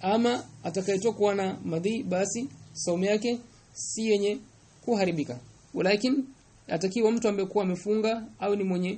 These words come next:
kujiweka mbali na vitu ambavyo kuwa vitakuwa ni vyenye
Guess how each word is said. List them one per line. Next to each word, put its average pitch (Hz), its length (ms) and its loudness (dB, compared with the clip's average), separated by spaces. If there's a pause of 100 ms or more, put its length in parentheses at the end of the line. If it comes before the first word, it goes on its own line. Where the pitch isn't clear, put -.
(380)
kujiweka 185 340 0
mbali 196 440 4 (100)
na 185 360 0
vitu 185 260 -4
ambavyo 185 260 -2
kuwa 202 340 0
vitakuwa 180 420 -2
ni 190 80 0
vyenye 180 300 -2